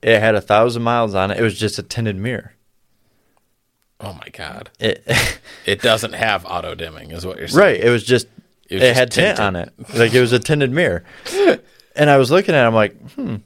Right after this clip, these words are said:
Speaker 1: yeah, I can see that it's on." And I just assumed the customer knew what they were talking about. I pulled the codes. I'm like, "There's no codes."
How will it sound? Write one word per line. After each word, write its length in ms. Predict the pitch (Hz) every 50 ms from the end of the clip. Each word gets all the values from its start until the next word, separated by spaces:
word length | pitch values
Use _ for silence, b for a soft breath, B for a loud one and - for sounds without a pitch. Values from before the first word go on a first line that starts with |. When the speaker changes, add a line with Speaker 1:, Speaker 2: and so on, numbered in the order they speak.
| _ _ _ _ _ _ _ _ _ _ _
Speaker 1:
yeah, 240 | - 202 190 170 131
I 80 | 113 110
can 180 | - 123 120
see 160 | 110 - 139 139
that 100 | 135 120
it's 160 | 117 113 -
on." 280 | 170 180 151 104 90 - -
And 100 | 117 123
I 120 | 131 139
just 200 | 139 143 135 -
assumed 640 | 113 101 - - - - 107 104 107 117 120 113 104
the 100 | 107 98
customer 440 | - - 107 107 - - 110 104
knew 100 | 101 101
what 140 | 101 98 90
they 100 | 98 98
were 80 | 98 92
talking 260 | 127 135 151 160 151
about. 280 | 110 95 95 117 - b b b b b b b b b
I 80 | - 113
pulled 300 | - - 110 110 107 -
the 40 | -
codes. 300 | - 123 135 160 160 131
I'm 140 | 131 101 101
like, 220 | 98 92 87 -
"There's 200 | 104 98 90 90
no 140 | 92 90 90
codes." 560 | 87 - 131 156 170 123 92 87 - - -